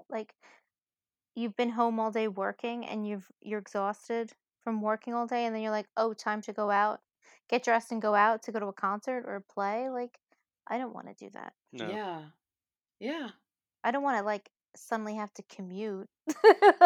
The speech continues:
Speaker 1: Like
Speaker 3: Right, right. And, like, you know, again, like, I'll go if it's a one-off thing, if it's really special, if it's whatever, but the
Speaker 1: Yeah.
Speaker 3: idea of actually, like, doing it all the time again, I don't think so. And I
Speaker 1: Yeah,
Speaker 3: didn't
Speaker 1: I
Speaker 3: even
Speaker 1: agree.
Speaker 3: do it
Speaker 1: I
Speaker 3: all the time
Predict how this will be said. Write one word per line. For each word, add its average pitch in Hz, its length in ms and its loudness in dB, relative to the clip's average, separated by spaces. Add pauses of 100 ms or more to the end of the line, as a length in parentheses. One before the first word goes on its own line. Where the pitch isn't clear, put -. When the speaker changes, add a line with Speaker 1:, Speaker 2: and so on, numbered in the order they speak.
Speaker 1:
Like 320 180 -2
Speaker 3:
Right, 240 680 0 (100)
right. 180 840 -6 (500)
And, 254 200 -2
like, 277 280 -4
you 339 80 -6
know, 339 200 -4
again, 269 460 -6
like, 208 200 -6
I'll 214 180 -6
go 214 220 -6
if 240 120 -12
it's 233 140 -16
a 208 60 -8
one-off 196 420 -12
thing, 196 180 -12
if 190 120 -14
it's 180 180 -18
really 175 200 -8
special, 175 520 -10
if 175 140 -14
it's - 180 -18
whatever, 180 360 -6
but 175 180 -14
the 190 80 -12
Speaker 1:
Yeah. - 0 -
Speaker 3:
idea 196 260 -4
of 226 80 -12
actually, 190 460 -14
like, 165 340 -10 (460)
doing 170 380 -8
it 226 200 -8 (480)
all 160 200 -2
the 151 160 -12 (120)
time 170 500 -12
again, 330 540 -10 (120)
I 226 140 -12
don't 190 320 -12
think 92 220 -18
so. - 480 -18 (400)
And 196 120 -2
I 254 40 2
Speaker 1:
Yeah, 302 40 2
Speaker 3:
didn't 320 140 -2
Speaker 1:
I - 20 -2
Speaker 3:
even 285 160 -2
Speaker 1:
agree. - 20 -6
Speaker 3:
do 277 160 -2
it 240 60 0
Speaker 1:
I - 0 -
Speaker 3:
all 202 140 0
the 202 80 -6
time 214 720 -8